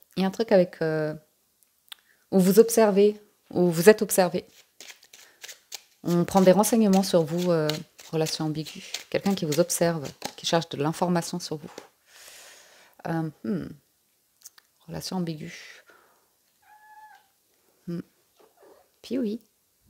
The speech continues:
Non, non, non, non, non, non, non. <laughs> Ouais, ouais. Hop. Voilà. Euh, quelque chose qui est dévoilé aujourd'hui.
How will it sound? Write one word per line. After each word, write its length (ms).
Non, 160
non, 140
non, 140
non, 160
non, 160
non, 160
non. 140
<laughs> 100
Ouais, 120
ouais. 60
Hop. 240
Voilà. 380
Euh, 380
quelque 200
chose 180
qui 100
est 40
dévoilé 420
aujourd'hui. 600